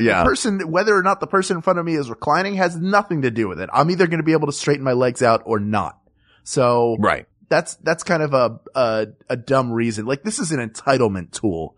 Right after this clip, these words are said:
Speaker 2: I, if I had an airline, I would ban it also.
Speaker 1: Yes. Uh, I feel like if we as a soci-, if we as a society recognize two things, one, that when we sit down in a chair formation,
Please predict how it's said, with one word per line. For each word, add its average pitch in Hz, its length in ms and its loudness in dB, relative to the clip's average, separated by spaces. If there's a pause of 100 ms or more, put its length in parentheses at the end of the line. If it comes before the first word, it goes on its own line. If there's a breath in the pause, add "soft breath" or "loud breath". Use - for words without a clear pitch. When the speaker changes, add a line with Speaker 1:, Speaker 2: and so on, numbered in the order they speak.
(240 soft breath)
Speaker 2:
I, 139 160 0
if 160 140 -2
I 160 120 2
had 185 80 -2
an 160 100 -4
airline, 139 340 0
I 120 60 -2
would 117 180 -4
ban 107 200 -4
it 92 100 -4
also. 78 440 -8 (540)
Speaker 1:
Yes. 110 420 0 (320 soft breath)
Uh, 147 320 0 (100)
I 151 100 0
feel 208 280 0
like 170 440 0 (540)
if 170 160 0
we 233 140 0
as 202 140 2
a 175 40 0
soci-, 135 480 0
if 143 120 0
we 202 120 0
as 190 100 0
a 175 60 2
society 123 800 2 (200 loud breath)
recognize 127 760 0
two 147 280 0
things, 85 640 -2 (340 soft breath)
one, 143 560 2 (140)
that 143 140 0
when 139 180 2
we 123 100 2
sit 175 320 0
down 147 280 2
in 135 80 0
a 117 80 2
chair 139 320 0
formation, 101 840 0